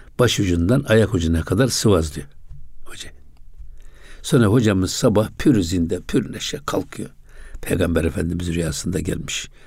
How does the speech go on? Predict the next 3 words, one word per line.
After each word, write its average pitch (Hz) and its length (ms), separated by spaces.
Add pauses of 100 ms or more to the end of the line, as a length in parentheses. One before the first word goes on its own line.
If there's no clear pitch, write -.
(180)
Vücudunu 87 440
sıvazlamış. 85 720 (840)
Tekrar 107 400